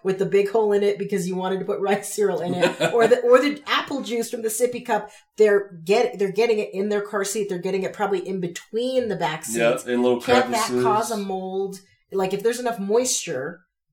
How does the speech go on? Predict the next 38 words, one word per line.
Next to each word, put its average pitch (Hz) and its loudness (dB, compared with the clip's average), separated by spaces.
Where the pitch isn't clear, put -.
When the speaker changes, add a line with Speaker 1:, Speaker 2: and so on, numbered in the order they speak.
Speaker 1:
from 180 -6
continually 190 -4
a 170 -6
child 170 -4
doing 190 -2
that, 131 -6
can 196 -6
that - -2
lead 185 -6
to 262 0
a, 240 2
a 196 -2
vehicle 240 -2
mold 233 -2
issue? 254 -4
Or 233 -6
Speaker 2:
Yeah, 208 6
Speaker 1:
not? 202 8
Speaker 2:
if - -8
you're 214 -6
chronically, 139 0
I 117 -12
mean, 117 -4
stuff - -8
like 123 -6
that's 120 -4
happening. 123 -4
One 170 0
thing 196 -8
you 156 -2
do 135 -2
need 135 -2
to 117 -6
keep 123 -6
in 104 -6
mind, 110 -2
though, 101 -2
is, 104 -8